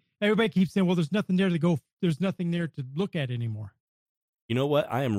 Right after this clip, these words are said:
Speaker 2: really happy you asked this.
Speaker 1: <laughs>
Speaker 2: Uh, this is essentially right up my alley in my master's stuff
Speaker 1: See,
Speaker 2: that I
Speaker 1: this is perfect.
Speaker 2: So, <laughs>
Speaker 1: I
Speaker 2: do
Speaker 1: knew
Speaker 2: you
Speaker 1: you'd have the
Speaker 2: know,
Speaker 1: answer.
Speaker 2: do you know why we went to the moon to begin with?
Speaker 1: Uh, not officially, no.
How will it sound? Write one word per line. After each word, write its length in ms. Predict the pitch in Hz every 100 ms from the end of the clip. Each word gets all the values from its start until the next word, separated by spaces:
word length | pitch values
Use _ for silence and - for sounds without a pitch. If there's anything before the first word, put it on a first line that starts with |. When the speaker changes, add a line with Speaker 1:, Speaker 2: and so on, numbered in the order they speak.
| 101
Speaker 2:
really 280 | 123 120
happy 260 | 110 110 107
you 100 | 95
asked 220 | 92 90
this. 160 | 90 - _ _ _ _ _ _ -
Speaker 1:
<laughs> 220 | 202 165 269
Speaker 2:
Uh, 400 | 233 - 87 90 -
this 300 | 117 160 -
is 280 | 110 110 104
essentially 840 | 101 - 117 120 - 92 90 85 - _ _ -
right 220 | 98 117
up 280 | 113 113 -
my 320 | 104 101 104 -
alley 340 | 98 107 117
in 260 | 113 98 98
my 180 | 92
master's 460 | 92 90 92 - 85
stuff 220 | - 95
Speaker 1:
See, 80 | 226
Speaker 2:
that 80 | 240
I 40 |
Speaker 1:
this 180 | 208 -
is 60 | 143 -
perfect. 360 | 180 - 110 _ _ _ - 123
Speaker 2:
So, 280 | 95 92 98
<laughs> 1300 | 123 156 - 185 - 160 - 147 - - - _ _
Speaker 1:
I 120 | 202 202
Speaker 2:
do 40 |
Speaker 1:
knew 60 | 165
Speaker 2:
you 80 |
Speaker 1:
you'd 100 | 196
have 80 | 180
the 60 | 175
Speaker 2:
know, 240 | 170 165
Speaker 1:
answer. 200 | 190 -
Speaker 2:
do 160 | 117 120
you 160 | 160 175
know 140 | 165
why 460 | 139 110 107 123 131
we 120 | 127
went 220 | 120 117
to 80 | -
the 80 | 117
moon 60 | 110
to 300 | _ _ -
begin 220 | 90 85
with? 220 | 67 - _ _ _ _ -
Speaker 1:
Uh, 540 | 165 175 175 170 165 156 147 -
not 160 | 175 156
officially, 400 | - 139 160
no. 120 | 165